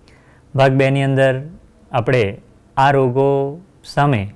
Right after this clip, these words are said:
આપણા શરીરમાં જે પ્રતિકારક તંત્ર વિકસેલ છે, એ પ્રતિકારક તંત્ર કેવી રીતે કામ કરે છે, એના કયા કોષો છે,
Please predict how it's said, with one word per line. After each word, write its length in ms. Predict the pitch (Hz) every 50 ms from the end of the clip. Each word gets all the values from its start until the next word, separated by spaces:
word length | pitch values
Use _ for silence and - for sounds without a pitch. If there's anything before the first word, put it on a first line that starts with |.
| - - -
આપણા 300 | 117 113 - 143 147 143
શરીરમાં 580 | - - 135 123 135 135 139 139 139 139 139
જે 100 | 131 139
પ્રતિકારક 580 | 135 - - 110 - 131 - 143 135 139 127 -
તંત્ર 500 | - 131 131 127 131 131 131 131 131 - - - 131
વિકસેલ 440 | 120 120 - - - 160 143 120 98
છે, 140 | - - - _ _ _ _ _ _ _ - - - - _ - _ _
એ 80 | - 143
પ્રતિકારક 560 | 127 143 135 120 - 135 120 139 135 127 131
તંત્ર 520 | - 139 131 127 127 131 131 131 131 135 - - - _ _ _ _ _ _ _
કેવી 200 | - 135 135 143
રીતે 240 | 139 131 127 143 135
કામ 280 | - 135 123 127 127 120
કરે 240 | - 123 120 120
છે, 240 | 107 - 135 131 123
એના 220 | - 127 120 123 117
કયા 320 | 117 - 120 120 131 139
કોષો 460 | 131 - 127 120 110 - - 127 123
છે, 300 | - - 135 120 120 127